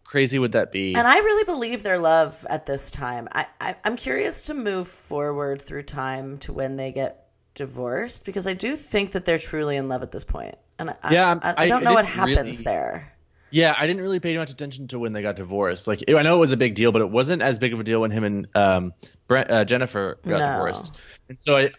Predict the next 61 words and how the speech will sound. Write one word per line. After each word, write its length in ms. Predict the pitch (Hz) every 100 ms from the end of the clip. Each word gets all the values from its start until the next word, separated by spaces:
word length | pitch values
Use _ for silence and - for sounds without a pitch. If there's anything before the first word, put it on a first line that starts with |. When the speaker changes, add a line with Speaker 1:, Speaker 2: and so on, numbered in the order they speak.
| _ -
Speaker 1:
I 80 | 131
don't 280 | 135 147 139
really 240 | 147 143
know 160 | 135 123
why. 440 | 110 113 160 87
I, 80 | 92 -
I'm 160 | 107
Speaker 2:
'Cause 140 | 104 240
I 40 |
Speaker 1:
curious, 140 | 233 285
Speaker 2:
think 100 | 120
Speaker 1:
too. 80 |
Speaker 2:
they 80 | 101
were 120 | 87
married 280 | 226 208 190
for 80 | 185
a 80 | 165
long 160 | 160
time. 280 | 156 180 139
Let 80 | 147
me 180 | 233 277
see. 640 | - 190 175 123 95 139 -
Speaker 1:
Yeah, 140 | 117 - 117
they, 120 | 123
no, 300 | - 139 143
they 100 | 131
were. 200 | 143 113
They, 120 | 135
well, 200 | 156 170
they 120 | 180
were 80 | 180
together 460 | 180 139 139 151 175
for, 100 | 185
I 60 |
think, 180 | 165 147
like, 140 | 143
twelve 400 | - - 117 120
years, 460 | 98 113 107 90 92
and 120 | 104
then 80 | 101
they 140 | 101
got 260 | 92 113 107
divorced 640 | 98 87 101 107 - - - - - - - _ _ -
after 180 | 110 -
being 240 | 104 98
married 260 | 95 98 95
for 140 | - 87
four 460 | - 98 85 57 -
or 60 |
something 280 | - 87 -
like 180 | 65 -
that. 240 | 78 - - - - -
Speaker 2:
Yeah, 280 | 214 165 147
that's 280 | 190 254 175
wild 320 | 165 156 143
how 140 | 143
long 180 | 135 131
they 100 | 127
were 120 | 113
together, 340 | 101 95 - 78
actually. 580 | - - - 73 147